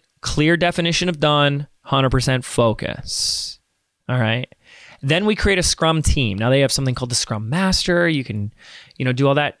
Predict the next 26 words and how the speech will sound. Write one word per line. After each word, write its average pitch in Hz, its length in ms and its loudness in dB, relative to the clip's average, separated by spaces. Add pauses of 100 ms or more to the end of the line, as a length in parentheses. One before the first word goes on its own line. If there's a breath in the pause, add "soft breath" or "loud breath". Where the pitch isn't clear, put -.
You 143 140 0
know, 127 340 2
that's - 460 0
usually 147 280 2
just 151 180 0
a 131 80 0
project 131 420 0
manager. 151 520 2 (1200 loud breath)
And 139 400 0 (440)
there's 170 240 2
a 175 40 4
lot 170 480 2
in 196 260 0
the 190 80 2
details 165 640 2 (100)
of 131 720 2 (500)
what 135 540 2 (720)
happens 139 500 -2
here 143 640 2 (960)
with - 160 -2
the 123 100 -2
role 123 460 4
of 156 80 0
the 151 80 0
Scrum 147 300 0
Master. 151 680 0